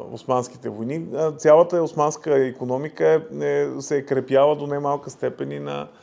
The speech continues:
на усилията на нашия собствен народ, защото, а, нали, примерно, униформите за османската армия са ги шиели нашите, котвите за османския флот са се правили в Самоков, храната за османския флот са осъщ-, ос-,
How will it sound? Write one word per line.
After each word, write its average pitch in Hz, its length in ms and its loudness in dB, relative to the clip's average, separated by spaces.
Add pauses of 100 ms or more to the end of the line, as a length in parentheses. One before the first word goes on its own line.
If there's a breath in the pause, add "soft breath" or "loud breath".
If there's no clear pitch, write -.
(380 soft breath)
на 139 440 -6
усилията 139 520 -6
на 151 80 -6
нашия 156 360 -6
собствен 165 400 -8
народ, 131 280 -2
защото, 151 580 -4 (460 loud breath)
а, - 80 -10
нали, 160 420 0
примерно, 151 600 0
униформите 143 640 -6
за 139 120 -10
османската 139 560 -4
армия 135 200 -2
са 135 140 -14
ги 135 120 -12
шиели 131 420 -8
нашите, 113 720 -6 (380 loud breath)
котвите 151 460 2
за 139 120 -6
османския 139 520 -6
флот - 260 -10
са - 80 -20
се 139 100 -10
правили 127 340 -4
в 123 40 -12
Самоков, 110 840 -8 (340 soft breath)
храната 156 480 0
за 143 120 -8
османския 143 560 -4
флот 135 280 -8
са - 80 -14
осъщ-, 135 360 -12
ос-, 135 280 -10